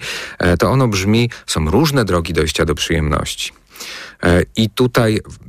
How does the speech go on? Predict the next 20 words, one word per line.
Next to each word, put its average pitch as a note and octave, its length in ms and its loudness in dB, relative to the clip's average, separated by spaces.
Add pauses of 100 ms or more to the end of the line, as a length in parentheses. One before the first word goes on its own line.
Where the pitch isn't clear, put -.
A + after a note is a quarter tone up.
skierowanie A2+ 760 0
właśnie D#2 380 -4
całej F#2 320 2
energii F#2+ 960 0
i E2 60 -12
poszukiwań, F2 760 0 (260)
e, D#2 260 0
tylko, F#2+ 760 2
em, E2 460 0 (200)
jakby E2+ 260 0
na F2+ 120 4
penisa, G#2+ 680 2 (360)
no A#2+ 60 -4
tak C3 180 -2
naprawdę B2 360 2
zwalnia, A#2 680 2
zwalnia A2+ 440 2
z - 120 -4
innych D3 400 2
ścieżek. - 680 -4